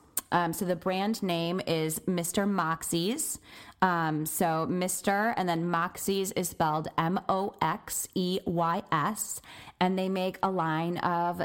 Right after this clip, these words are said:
delectable little mints. So, um, I've tried a bunch of different kinds with them. Um, I'm pretty sure I've made way, way through their entire product list,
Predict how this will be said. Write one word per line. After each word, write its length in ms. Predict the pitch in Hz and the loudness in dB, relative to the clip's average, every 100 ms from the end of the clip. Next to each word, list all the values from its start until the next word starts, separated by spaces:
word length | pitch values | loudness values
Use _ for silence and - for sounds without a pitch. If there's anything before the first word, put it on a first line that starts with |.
| - | -2
delectable 520 | 180 175 180 220 240 | 0 0 0 0 0
little 200 | 247 247 | 0 0
mints. 680 | 226 156 185 135 - - - _ - - - - | 0 0 -2 -4 -6 -8 -8 _ -20 -18 -16 -6
So, 540 | - 214 196 196 190 | 2 4 4 2 2
um, 300 | 180 170 165 - | 2 2 0 0
I've 140 | 185 | -2
tried 340 | - 208 196 - | 0 0 0 0
a 80 | 180 | 0
bunch 420 | 156 - 208 220 | 2 2 2 2
of 120 | 254 | 0
different 720 | 214 202 190 175 170 170 170 - | 0 0 0 0 0 -2 -4 -8
kinds 720 | - - 180 170 170 170 180 - | -12 -2 0 2 0 -2 -2 -2
with 360 | 165 165 160 - | 0 -2 -4 -2
them. 480 | 147 147 147 151 - | 0 2 0 -2 -2
Um, 280 | 147 147 147 | 0 0 0
I'm 140 | 156 | -2
pretty 260 | 151 220 269 | -2 -2 -2
sure 200 | - 226 | 0 2
I've 180 | 202 190 | 0 0
made 180 | 175 | -2
way, 160 | 156 156 | 0 0
way 180 | 156 151 | 0 -2
through 240 | - 151 | -2 0
their 140 | 143 139 | 0 0
entire 340 | 135 139 123 | -2 -2 -2
product 360 | - 104 117 - | -2 -2 -2 -2
list, 300 | 101 - | -4 -4